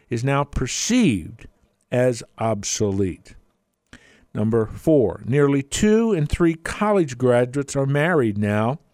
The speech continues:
compared with less than half who have a high school education, confirming that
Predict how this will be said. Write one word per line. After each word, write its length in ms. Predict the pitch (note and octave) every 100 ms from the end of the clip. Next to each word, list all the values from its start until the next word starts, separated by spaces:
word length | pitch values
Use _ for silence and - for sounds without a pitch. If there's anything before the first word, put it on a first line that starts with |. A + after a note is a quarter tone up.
| - _ _ _ -
compared 600 | D3+ C#3 - G#3 D3 C3
with 200 | C3+ C#3+
less 300 | C#3 C#3 -
than 240 | B2+ B2
half 520 | C#3 G3+ D3+ A2+ - _ _ _
who 100 | -
have 220 | C3+ B2 A2+
a 80 |
high 240 | G#2 A#2+ A#2+
school 480 | - - A2+ G#2 - _
education, 840 | - G#2 - - D3+ C3 - - F#2+ - - - _
confirming 800 | - C#3 - G3+ A3+ F3 C3+ C3
that 320 | B2+ C3 C3+